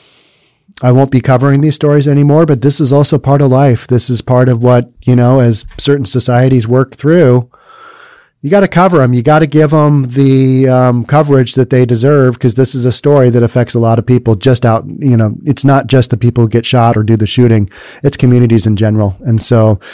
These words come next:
I try and, uh, pay my respects to the people involved and, um, bring light to the coverage and give you my opinion. At the end of the day, though, I am not a sociologist. I am not a police officer. I'm a real estate guy, kinda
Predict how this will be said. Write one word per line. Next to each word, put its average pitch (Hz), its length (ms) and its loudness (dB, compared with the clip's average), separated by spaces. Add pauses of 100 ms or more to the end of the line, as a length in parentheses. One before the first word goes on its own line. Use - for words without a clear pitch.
(180)
I 147 120 2
try 160 240 2
and, 147 200 2
uh, 135 480 2 (140)
pay 156 140 2
my 151 120 4
respects 143 500 0
to 135 60 -12
the 123 100 -4
people 143 320 -2
involved 185 680 0 (120)
and, 127 520 -2
um, 120 760 0
bring 131 240 0
light 156 220 0
to 185 100 -2
the 156 500 2
coverage 165 500 -2
and 123 220 -4
give 147 160 -2
you 143 80 0
my 147 160 2
opinion. 165 520 0 (420)
At - 80 -18
the 147 100 2
end 175 100 2
of 180 80 2
the 151 120 2
day, 156 260 2
though, 175 260 4
I 147 120 2
am 123 160 2
not 139 180 0
a 165 60 2
sociologist. 160 1040 0
I 127 80 0
am 117 100 0
not 127 200 2
a 120 40 -2
police 156 340 0
officer. 151 640 0 (580)
I'm 156 160 0
a 165 80 2
real 127 240 2
estate 117 400 0
guy, 107 400 0 (200)
kinda 127 280 0